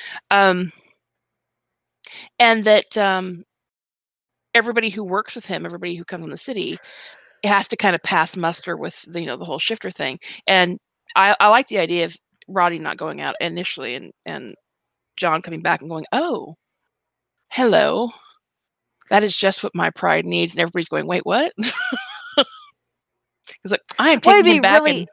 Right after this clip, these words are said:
Speaker 1: and
Speaker 2: what would
Speaker 1: he will
Speaker 2: be
Speaker 1: be
Speaker 2: really
Speaker 1: mine."
Speaker 2: inter-, what would be really interesting is, is if maybe, yeah, John did come back to Earth to do some scientist checking out, and that maybe that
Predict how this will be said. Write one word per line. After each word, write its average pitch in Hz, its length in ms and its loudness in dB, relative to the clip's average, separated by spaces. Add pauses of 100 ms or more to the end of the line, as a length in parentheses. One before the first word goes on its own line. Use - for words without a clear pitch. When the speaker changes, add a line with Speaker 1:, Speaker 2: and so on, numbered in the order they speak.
(800)
Speaker 1:
and 220 100 -10
Speaker 2:
what 277 120 -2
would 320 40 0
Speaker 1:
he 285 60 4
will 277 80 6
Speaker 2:
be 240 60 0
Speaker 1:
be 240 60 4
Speaker 2:
really 220 60 4
Speaker 1:
mine." 202 380 6
Speaker 2:
inter-, 208 200 -6 (960)
what - 180 4
would 311 80 2
be 269 160 2
really 214 420 4
interesting 233 680 -6
is, 160 380 -6
is 175 260 -8 (160)
if 214 260 6 (760)
maybe, 226 260 6
yeah, 214 220 6
John 202 320 6
did 240 140 4
come 208 220 0
back 160 220 2
to - 120 -6
Earth 156 340 -4
to 180 80 -12
do 160 200 -4
some 165 180 -12
scientist 156 720 -4 (180)
checking 170 320 -2
out, 143 300 0 (160)
and 151 520 -4 (1200)
that 196 120 4
maybe 190 240 6
that 165 140 4